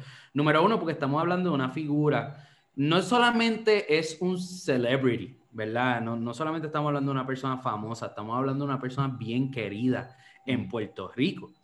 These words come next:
Speaker 1: Una persona con nin-, sin ningún tipo de controversia anteriormente, una persona que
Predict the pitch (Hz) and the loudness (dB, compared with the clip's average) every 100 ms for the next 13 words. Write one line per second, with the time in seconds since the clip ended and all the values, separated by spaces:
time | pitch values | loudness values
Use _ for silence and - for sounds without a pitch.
0 | _ _ - 123 131 147 143 151 160 151 | _ _ -4 0 2 2 2 0 0 -2
1 | 127 123 120 123 - - _ - _ - | 0 0 -2 -6 -12 -20 _ -20 _ -4
2 | 147 135 127 131 180 165 202 165 135 113 | 0 2 4 2 0 0 0 0 -2 0
3 | 120 - 156 127 110 127 139 139 135 120 | 0 0 -2 -2 -2 0 0 0 0 -4
4 | 127 156 156 160 175 180 143 117 | -2 -4 0 0 0 2 2 2